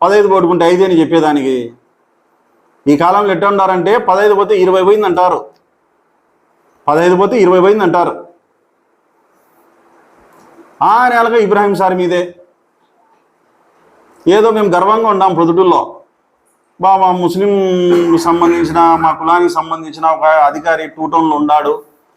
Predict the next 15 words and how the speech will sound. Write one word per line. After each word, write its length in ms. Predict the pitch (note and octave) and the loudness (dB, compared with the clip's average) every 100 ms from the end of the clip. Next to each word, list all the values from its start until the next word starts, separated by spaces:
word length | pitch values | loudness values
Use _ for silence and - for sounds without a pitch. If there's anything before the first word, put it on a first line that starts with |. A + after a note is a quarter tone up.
| _ | _
సీఏ 680 | - D#3+ F3+ F#3 F3 E3 D#3+ | -2 2 4 4 4 4 4
ఉన్నతమైన 560 | D#3+ D#3+ E3 E3+ E3+ E3 | 2 2 2 0 0 0
పదవిలో 440 | D3 C#3+ E3 E3 | 0 0 0 0
ఉన్నాడు 500 | D3+ D3+ D3+ D3 D3 - _ _ _ _ _ _ _ C#4+ | 0 0 0 0 -4 -10 _ _ _ _ _ _ _ -2
అని 120 | G#3+ | 2
చెప్పి, 500 | D#3+ - C3+ A#2 - _ _ _ _ _ _ | 2 0 -4 -8 -12 _ _ _ _ _ _
ఆ 240 | F3 G3+ B3+ | 0 2 2
నెలకు 260 | C4 B3+ | 0 0
ఆయనే, 440 | B3+ G3 E3+ D3 - | 0 0 0 -2 -4
"ఇబ్రాహీం 380 | E3+ E3+ E3+ D#3+ | -2 0 -2 -2
సారే, 440 | D3+ C#3 B2 G2+ - | -2 -2 -4 -6 -2
ఇబ్రాహీం 380 | D#3+ E3+ E3 | 0 2 2
సారే, 360 | D#3+ D3+ D3 C3 | 0 0 0 -2
ఇబ్రాహీం 460 | C#3+ F3 E3+ D#3+ D3+ | 0 0 2 0 0
సారే." 420 | C#3+ C3+ A#2 | -2 -4 -6